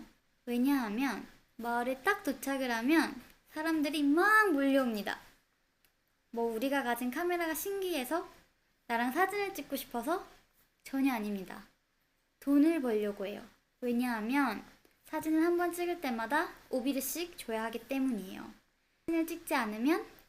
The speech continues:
돈을 못 버니까 무조건 사진을 찍자고 덤벼듭니다.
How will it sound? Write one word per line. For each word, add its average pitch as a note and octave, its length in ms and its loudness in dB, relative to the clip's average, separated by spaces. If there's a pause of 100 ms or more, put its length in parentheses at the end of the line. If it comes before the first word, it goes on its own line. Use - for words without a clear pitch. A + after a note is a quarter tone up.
(100)
돈을 B3 240 0
못 A3 220 -2
버니까 B3 680 -2 (560)
무조건 D4+ 560 0
사진을 C#4+ 400 -2
찍자고 B3+ 580 -6 (260)
덤벼듭니다. B3 800 4